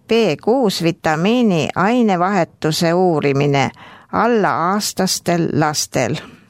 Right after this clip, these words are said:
Toitlustusinstituudi vitaminoloogia osakonnas oli iga vitamiini uurimiseks oma teadustöötaja ja B kuus vitamiini uurijaks oli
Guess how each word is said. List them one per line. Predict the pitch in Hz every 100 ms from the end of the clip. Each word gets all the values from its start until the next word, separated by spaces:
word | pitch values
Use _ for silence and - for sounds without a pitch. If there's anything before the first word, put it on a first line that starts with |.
| _ _ _ _ _ - - - - - - -
Toitlustusinstituudi | 254 269 202 202 - 185 202 226 - 180 - 180 170 170
vitaminoloogia | 180 - 170 170 165 170 220 226 196 170
osakonnas | 214 254 208 190 180 165 - - - - - -
oli | - 180 160
iga | 262 - 190
vitamiini | 160 - 165 185 269 240 170
uurimiseks | 247 277 185 175 170 156 - - -
oma | 220 214 -
teadustöötaja | 202 202 - 160 - 202 160 - 139 135 - - - - - - - -
ja | 185
B | - 202 170 -
kuus | 285 285 269
vitamiini | 220 214 202 196 202 202 185
uurijaks | 190 190 180 170 - -
oli | 185 175 160